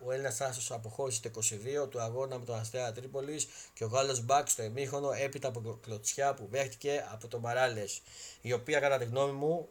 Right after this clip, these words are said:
και δεν το απαξίασα το πω αυτό, ήταν αποβολή του Μπαράλες. Και λάθος εκεί ήταν η κάρτα. Ο πρώτος, ωστόσο, αισθάνθηκε απλώς ένα τσίπημα στο δεξί προσαγωγό και ο δεύτερος φαίνεται να έχει υποστεί μία κάκωση στη γνήμη.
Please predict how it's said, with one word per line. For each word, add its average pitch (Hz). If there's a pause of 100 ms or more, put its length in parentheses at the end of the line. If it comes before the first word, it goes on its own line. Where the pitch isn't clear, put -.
και 127
δεν 127
το 110
απαξίασα 117
το 113
πω 113
αυτό, 147
ήταν 147
αποβολή 120
του -
Μπαράλες. 117 (600)
Και 123
λάθος 127
εκεί -
ήταν 101
η 95
κάρτα. 95 (160)
Ο 117
πρώτος, 139
ωστόσο, 135
αισθάνθηκε 135
απλώς 131 (760)
ένα 127
τσίπημα 135
στο 120
δεξί 113
προσαγωγό 123
και -
ο 117
δεύτερος 131
φαίνεται 131
να 131
έχει 131
υποστεί 127
μία 135
κάκωση 135
στη 127
γνήμη. 117